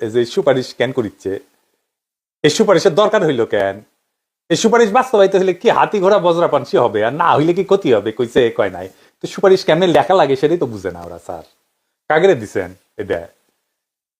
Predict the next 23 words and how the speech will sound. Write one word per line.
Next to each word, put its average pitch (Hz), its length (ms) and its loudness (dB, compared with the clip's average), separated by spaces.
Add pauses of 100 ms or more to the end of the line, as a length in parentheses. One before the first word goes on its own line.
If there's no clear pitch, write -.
(100)
দেখেন, 185 300 2
এটা 165 100 0
ফর্মুলা 220 400 2
দিছে। 104 480 -2 (580)
এটা 151 500 0 (420)
ফর্মুলা 127 300 2
দিছে 95 340 -6 (380)
যে 123 140 0
দলের 156 360 2
প্রধান 165 360 2
আর 185 80 0
প্রধানমন্ত্রী 160 640 0
আলাদা 156 300 2
মানুষ 131 320 -2
হবে, 90 200 -4 (340)
মানে 196 160 4
রাষ্ট্রের 220 340 2
নির্বাহী 147 420 0
আর 147 80 -2
দলের 131 300 0
প্রধান 135 300 -4
আলাদা 113 260 -2
হবে। 85 340 -6